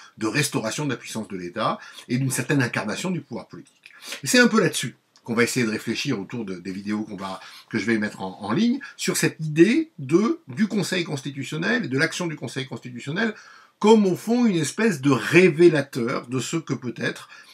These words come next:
l'évolution de la Constitution de cinquante-huit et de la véritable nature aujourd'hui du système constitutionnel français. Alors la première notion que je voudrais qu'on, on voit ensemble aujourd'hui,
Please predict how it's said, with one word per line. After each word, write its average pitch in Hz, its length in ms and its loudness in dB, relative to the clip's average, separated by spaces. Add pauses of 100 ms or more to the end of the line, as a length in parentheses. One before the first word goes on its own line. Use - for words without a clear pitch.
(100)
l'évolution 143 640 4
de 135 60 -4
la 120 60 -6
Constitution 117 280 -8
de 104 80 -10
cinquante-huit 107 420 -6
et - 60 2
de 120 60 -2
la 117 80 2
véritable 113 420 -2
nature 98 340 -8
aujourd'hui 120 300 -6
du 147 80 -12
système 151 300 -6
constitutionnel 131 640 -10
français. - 300 -18 (760)
Alors 214 160 6
la 190 80 6
première 226 260 6
notion 165 300 2
que 127 120 0
je 98 60 -2
voudrais 113 160 0
qu'on, 92 160 -10 (140)
on 110 180 -10
voit 110 200 0
ensemble 139 440 -2 (240)
aujourd'hui, 143 500 0